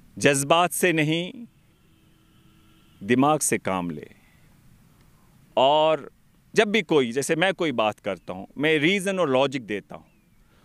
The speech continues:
वो एक्सप्लॉइटिव जज्बाती इसका शिकार ना बने। जो इस वक्त हमें मुसीबत है, हम इसी एक्सप्लॉइटिव पॉलिटिक्स के शिकार हैं। वो मिल बैठ के देखे, जो मैंने आपको कहा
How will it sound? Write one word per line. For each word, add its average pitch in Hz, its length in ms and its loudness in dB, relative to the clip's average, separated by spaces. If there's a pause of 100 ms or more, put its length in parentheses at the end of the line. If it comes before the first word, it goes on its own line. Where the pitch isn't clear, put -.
(180)
वो 208 180 2
एक्सप्लॉइटिव 202 720 -2
जज्बाती 160 720 -2
इसका 170 500 -4
शिकार 143 460 -2
ना 123 160 -2
बने। 90 280 -10 (1300)
जो 131 180 4
इस 165 240 0
वक्त - 220 0
हमें 175 160 0
मुसीबत 151 560 0
है, - 220 -18 (680)
हम 151 220 0
इसी 247 200 2
एक्सप्लॉइटिव 175 720 -2
पॉलिटिक्स 147 560 -2
के 131 120 -6
शिकार 90 420 -8
हैं। - 420 -20 (420)
वो 123 80 2
मिल 208 280 2
बैठ 208 240 2
के 196 160 0
देखे, 147 460 -4 (880)
जो 139 80 4
मैंने 160 180 2
आपको 165 300 0
कहा 139 420 -2